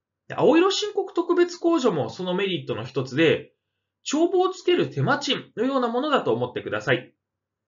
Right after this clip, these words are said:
ですから、不動産の貸し付けなどの規模が事業的規模である場合には、記帳に手間がかかって大変だということで、基本的に五十五万円、電子申告要件等を満たした場合には、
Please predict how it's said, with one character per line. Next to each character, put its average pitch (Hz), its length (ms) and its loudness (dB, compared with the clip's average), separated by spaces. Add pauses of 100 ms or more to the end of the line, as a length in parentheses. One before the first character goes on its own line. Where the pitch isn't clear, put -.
(280)
で 196 160 4
す 214 100 -6
か 196 80 4
ら、 175 280 4 (280)
不 262 120 -2
動 403 180 4
産 285 220 -2
の 180 100 -4
貸 147 240 -10
し - 60 -20
付 - 180 0
け - 20 4
な 262 120 0
ど 226 100 2
の 170 120 0
規 202 140 -6
模 170 160 2
が 202 380 2
事 135 200 -6
業 294 180 -2
的 285 240 -6
規 320 100 0
模 285 140 -2
で 233 80 2
あ 226 80 2
る 214 100 0
場 208 180 0
合 208 100 0
に 208 180 -4
は、 240 380 2 (460)
記 - 120 -20
帳 214 220 4
に 202 120 -4
手 214 100 -4
間 208 120 -2
が 165 100 0
か 135 140 -8
か 165 100 0
っ 165 80 -4
て 104 120 -4
大 143 220 -2
変 151 220 -2
だ 151 280 0 (120)
と 262 100 0
い 254 60 4
う 247 40 0
こ 240 100 0
と 226 100 -2
で、 196 220 0 (440)
基 277 120 -6
本 359 200 -2
的 302 240 -2
に 269 300 -2
五 160 140 0
十 170 200 2
五 151 120 2
万 143 220 0
円、 98 220 -6 (500)
電 190 240 4
子 - 120 -6
申 214 180 -4
告 202 220 -4
要 214 180 6
件 180 220 0
等 170 200 4
を 135 80 6
満 139 160 -4
た 247 100 2
し - 80 -6
た 220 100 0
場 208 160 0
合 208 80 2
に 208 160 -4
は、 269 320 0